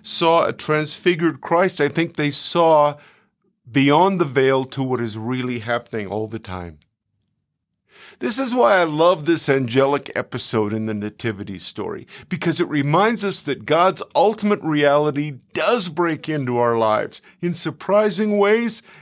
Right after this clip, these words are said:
and surprising times, so that you and I can see, feel, and know the great overarching truth of the kingdom of heaven.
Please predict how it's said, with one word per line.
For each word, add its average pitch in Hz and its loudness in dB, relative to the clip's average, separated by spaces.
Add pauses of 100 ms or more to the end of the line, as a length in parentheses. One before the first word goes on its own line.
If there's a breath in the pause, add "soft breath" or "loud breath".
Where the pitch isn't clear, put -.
and 156 -6
surprising 190 0
times, 202 0 (760 soft breath)
so 160 -4
that 139 -2
you 180 2
and 180 6
I 180 4
can 139 -8
see, 180 -2
feel, 175 0
and 131 0
know 143 2
the 123 -6
great 139 0 (120)
overarching 147 2
truth 143 -2
of 104 -6
the 107 -6
kingdom 123 -2
of 110 -4
heaven. 120 -6